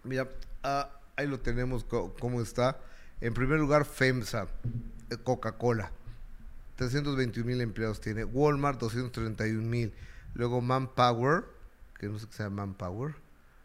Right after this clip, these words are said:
doscientos tres mil. Luego América Móvil, que es la empresa de Carlos Slim, ciento sesenta y un mil. Luego los cárteles de la droga, ciento setenta y cinco mil.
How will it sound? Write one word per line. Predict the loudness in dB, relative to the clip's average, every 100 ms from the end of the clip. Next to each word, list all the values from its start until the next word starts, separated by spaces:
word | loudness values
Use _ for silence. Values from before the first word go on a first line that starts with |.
| _ -10
doscientos | -6 -4 -2 -2 -4 -6 -4
tres | -2 -2 -2 -2
mil. | -2 0
Luego | 0 0
América | 0 0 0 0 0
Móvil, | 0 0 -2 -2
que | -2
es |
la | -2
empresa | -4 -4 -4 -2 -4
de | -2 -4 -4 -4
Carlos | -4 -4 -4
Slim, | -6 -2 -2 -2 -4 -16 -20 -20
ciento | -8 -4 -4 -4
sesenta | -8 -6 -4 -4 -2
y | -2
un | -2 -2
mil. | -4 -2
Luego | 0 0
los | -2 -4
cárteles | -8 -2 0 2 0 0 -2
de | -2
la | 0 0
droga, | -2 -2 -6
ciento | -8 -4 -2 -2
setenta | -4 -2 -2 0 -2
y |
cinco | -2 -4 -6 -4
mil. | -2 -2